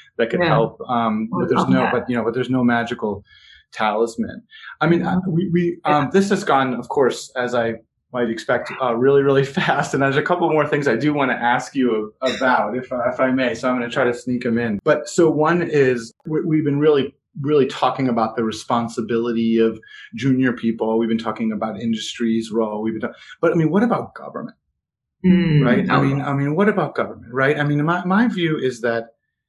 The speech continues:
Speaker 1: and, and this is, this is something that you and I have talked about many times. I think I might even be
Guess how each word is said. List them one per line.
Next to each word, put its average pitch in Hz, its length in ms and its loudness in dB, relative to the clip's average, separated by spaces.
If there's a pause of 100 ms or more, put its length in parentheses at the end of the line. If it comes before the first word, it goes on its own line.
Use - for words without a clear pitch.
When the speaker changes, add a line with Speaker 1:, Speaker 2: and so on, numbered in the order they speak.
(200)
Speaker 1:
and, 131 100 -4
and 131 160 -2
this 160 180 -2
is, - 200 -10
this 147 180 -4
is 131 140 -6
something 120 300 -2
that 101 140 -4 (180)
you 120 140 -4
and 113 100 -2
I 113 80 -2
have 120 100 -8
talked - 260 -12
about 107 200 -4
many 113 240 -2
times. 107 320 -4
I 98 80 -6
think 113 180 -6
I 110 80 -2
might 107 240 -6
even 107 240 -6
be 98 240 -10